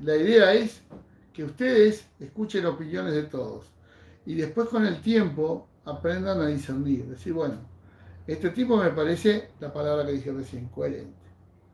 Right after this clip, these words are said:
Tiene todo mucho sentido común lo que dice. Y aparte no solo tiene sentido común, que, sino que tiene mucha relación con lo que pasa.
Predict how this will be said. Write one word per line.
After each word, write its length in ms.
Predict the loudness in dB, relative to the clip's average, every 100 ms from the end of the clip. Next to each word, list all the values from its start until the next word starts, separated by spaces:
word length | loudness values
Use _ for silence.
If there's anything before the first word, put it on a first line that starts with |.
| _ _ _ _ -20 -20 -20 -20 _ _ _
Tiene 320 | 2 4 4
todo 480 | 8 8 8 4 0
mucho 340 | -4 -2 -4
sentido 500 | -4 -6 -6 -4 -4
común 320 | -4 -2 0 0
lo 100 | -4
que 60 |
dice. 480 | -10 -12 -16 -20 -20 _ -8
Y 80 | -2
aparte 480 | -2 2 0 2 -2
no 120 | -2
solo 260 | 0 0 0
tiene 180 | -2
sentido 320 | -4 -2 2 2
común, 240 | 2 0
que, 120 | -2 -4
sino 280 | -4 -6
que 100 | -6
tiene 240 | -6 -4 -2
mucha 300 | 0 0 0
relación 420 | 0 -2 -4 -4
con 80 | -2
lo 100 | -2
que 100 | -2
pasa. 520 | 0 0 0 -12